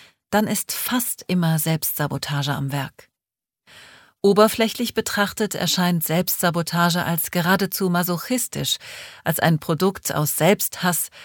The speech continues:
geringem Selbstvertrauen oder einem Mangel an Willensstärke.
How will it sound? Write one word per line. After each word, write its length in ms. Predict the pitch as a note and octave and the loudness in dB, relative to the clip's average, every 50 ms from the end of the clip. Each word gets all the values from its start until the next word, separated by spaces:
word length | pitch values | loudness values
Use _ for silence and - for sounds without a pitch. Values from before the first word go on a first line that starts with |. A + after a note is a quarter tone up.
| - - | -20 -6
geringem 460 | - E3 D#3+ D3+ F3+ F#3+ G3 F#3 F3 E3 | -2 0 2 4 4 6 6 6 4 4
Selbstvertrauen 1000 | - D3+ E3 F#3+ - - - - F3 - - - E3 E3 E3+ E3+ E3+ E3+ F3 - | 2 2 2 2 0 -2 -4 -4 -4 -4 -2 0 2 2 4 2 2 0 -2 -2
oder 260 | - F#3+ F#3 F#3+ D#3 | 0 2 2 4 4
einem 200 | F#3 F#3+ F#3+ F#3 | 4 4 4 4
Mangel 280 | F#3 G3+ G#3+ A3 G3+ | 4 4 4 2 2
an 240 | F3+ - E3+ E3+ E3 | 0 0 0 2 2
Willensstärke. 800 | G#3+ A3 G#3 F3 D3 C3 - - - - C3+ - - - D3 - | 2 2 2 2 0 0 -2 -4 -4 -6 -8 -8 -10 -10 -12 -14